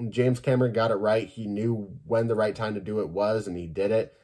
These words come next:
And, um, I, I can commend him for that. I respect him for that for sure. Um, but yeah, like I said, those real big complaints, um, is, is the dialogue, the one-note characters, and also just, um, I, I guess the one-note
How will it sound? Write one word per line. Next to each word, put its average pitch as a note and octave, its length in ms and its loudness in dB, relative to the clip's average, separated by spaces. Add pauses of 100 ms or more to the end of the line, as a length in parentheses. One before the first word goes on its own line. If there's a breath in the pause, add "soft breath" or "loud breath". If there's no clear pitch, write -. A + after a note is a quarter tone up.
(200 soft breath)
And, F#2 320 -2
um, F2+ 360 -4
I, G#2+ 300 -2
I B2+ 40 4
can A#2+ 300 -2
commend A2 380 -2
him G#2+ 180 -4
for G#2 120 -6
that. G2+ 180 0
I F2 60 -4
respect F#2+ 420 -6
him F#2 120 -10
for F#2 140 -10
that E2+ 220 -6
for F2 100 -14
sure. D2+ 380 -8 (380 soft breath)
Um, F2 460 -6 (120)
but A#2+ 100 -4
yeah, F#2+ 260 0 (380)
like E3 240 -6
I D#3 100 2
said, A2 360 0
those C3 280 4
real D3+ 320 4
big C3+ 260 2
complaints, B2 600 2 (420 soft breath)
um, F#2+ 520 0
is, G#2 340 -4
is A2+ 200 -6
the G#2+ 80 -8
dialogue, G#2 540 0
the F#2 60 -6
one-note G2+ 400 -2
characters, G2 500 -2
and G#2 140 -4
also B2 420 2
just, G#2+ 340 -4 (480 soft breath)
um, F#2 480 -2 (640)
I, A2+ 260 -2
I C3+ 40 2
guess C#3 300 2
the A#2 140 0
one-note G#2 580 2